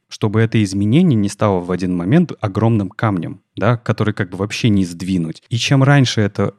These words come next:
начнут делать, тем лучше. Способ Node.js максимально мягкий. Если они дают возможность,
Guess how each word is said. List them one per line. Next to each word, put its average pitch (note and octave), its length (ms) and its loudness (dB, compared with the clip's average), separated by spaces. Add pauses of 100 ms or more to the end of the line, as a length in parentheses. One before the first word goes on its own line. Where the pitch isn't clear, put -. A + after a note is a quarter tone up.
(120)
начнут A2+ 420 2
делать, C#3+ 420 2 (260)
тем C#3 220 2
лучше. A2+ 460 0
Способ - 520 0
Node.js G2 580 0
максимально G2 680 0
мягкий. F2+ 440 -6
Если G#2+ 280 0
они G#2 180 2
дают G2+ 320 2
возможность, G2 760 -2